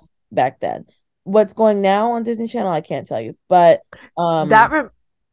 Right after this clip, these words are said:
Speaker 2: that reminds me of, you know, that one video of Raven-Symoné,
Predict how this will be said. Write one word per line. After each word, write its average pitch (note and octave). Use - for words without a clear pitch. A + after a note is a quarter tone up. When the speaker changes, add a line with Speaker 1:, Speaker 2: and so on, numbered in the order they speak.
Speaker 2:
that G#3
reminds G#3
me B3
of, F#3+
you G3+
know, G#3
that G3+
one F#3
video F3+
of E3
Raven-Symoné, E3